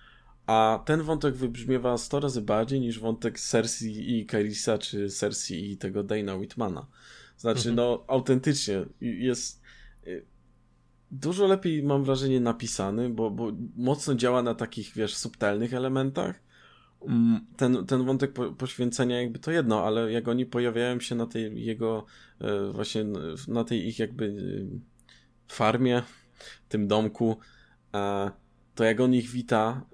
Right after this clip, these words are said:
Speaker 1: e, no i też, że wita ich w cudownym w ogóle fartuszku do gotowania, to, e, jakby widzimy, że on cały czas ma jakieś nowe rany, tak? Gdzieś tam na rękach, na ciele, po prostu od powstrzymywania Tiny. Więc, wiesz, jest dużo takich po prostu właśnie tych mikro re-,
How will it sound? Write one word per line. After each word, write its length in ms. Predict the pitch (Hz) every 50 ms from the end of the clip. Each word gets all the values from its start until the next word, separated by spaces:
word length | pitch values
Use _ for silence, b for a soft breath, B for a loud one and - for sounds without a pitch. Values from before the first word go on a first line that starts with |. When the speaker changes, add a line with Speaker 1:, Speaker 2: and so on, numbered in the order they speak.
| - -
Speaker 1:
e, 240 | - 101 104 101 101
no 120 | 104 113
i 60 | 113
też, 140 | 117 123 113
że 100 | 113 110 101
wita 220 | 110 101 - 104
ich 120 | 101 95
w 240 | - - - - -
cudownym 440 | - - 113 117 113 107 95 98 95
w 80 | - -
ogóle 200 | 90 - 95 95
fartuszku 460 | - 98 92 - 95 95 - - 104
do 100 | 98 95
gotowania, 480 | - 95 95 92 92 98 95 98 110
to, 300 | 110 - 107 104 107 104 B B B B B B B B
e, 180 | - - 117 107
jakby 320 | - 101 120 113 113 123 113
widzimy, 420 | 120 120 110 110 120 131 131 131
że 120 | 117 117 123
on 120 | 120 117
cały 220 | - 131 120 123
czas 200 | 123 - 120 117
ma 120 | 123 120 117
jakieś 260 | 117 117 117 120 113
nowe 240 | 120 117 117 113 113
rany, 340 | 110 113 113 110 101 95 95
tak? 320 | - 98 104 104 - - -
Gdzieś 240 | - - - 101 -
tam 180 | - 104 101 101
na 240 | 104 101 101 101
rękach, 540 | 101 110 110 110 104 - 113 101 101 95 - B B B B B B -
na 120 | - 104 98
ciele, 400 | - - 110 107 104 107 107 98
po 120 | 104 113
prostu 380 | 98 - 113 107 - - 110 107
od 180 | 107 104 -
powstrzymywania 800 | - - 113 - - - - - 120 117 117 120 117 113 113 120
Tiny. 380 | - - 135 113 101 98 98 95 B B B B B B B B -
Więc, 200 | 120 120 117 -
wiesz, 260 | - 113 120 127 117
jest 160 | 131 123 117 131
dużo 180 | 131 135 139
takich 220 | 131 127 123 131 127
po 40 |
prostu 260 | - 127 131 - - 127
właśnie 200 | 127 131 - 131
tych 180 | - 131 139
mikro 280 | 180 202 202 - 147 123 110
re-, 220 | 104 107 107 -